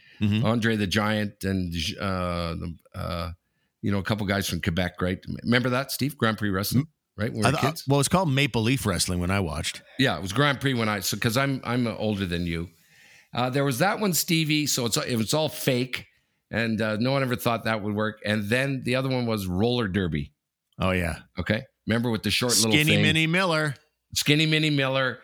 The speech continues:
Speaker 2: and it's all fake, right? It's all this
Speaker 1: Right.
Speaker 2: fake shit. And, uh, and, and when, so if, if someone told you about it, you're like, "That's the dumbest idea." But,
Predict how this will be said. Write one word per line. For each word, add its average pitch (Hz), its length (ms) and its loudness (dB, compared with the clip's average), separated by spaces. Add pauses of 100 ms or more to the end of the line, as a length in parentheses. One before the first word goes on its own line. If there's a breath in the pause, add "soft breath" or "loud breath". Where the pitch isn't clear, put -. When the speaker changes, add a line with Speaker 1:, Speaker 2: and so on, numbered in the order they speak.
(200 loud breath)
Speaker 2:
and 131 160 2
it's - 140 0
all 131 140 2
fake, - 460 -2
right? 110 220 0
It's 98 140 -2
all 120 120 2
this 110 140 0
Speaker 1:
Right. - 60 -4
Speaker 2:
fake 113 260 0
shit. - 380 -4 (360 soft breath)
And, 107 640 2 (160)
uh, 98 440 0 (440)
and, 107 240 0
and 110 220 0
when, 110 140 0
so 131 240 0
if, 123 160 -4
if 131 300 -8
someone 147 280 -2
told 147 220 -2
you 147 80 0
about 123 160 -4
it, 120 40 -8
you're 117 80 -8
like, 110 220 -8
"That's 165 220 -6
the 190 80 -6
dumbest 131 380 -4
idea." 123 280 -2
But, 139 220 -6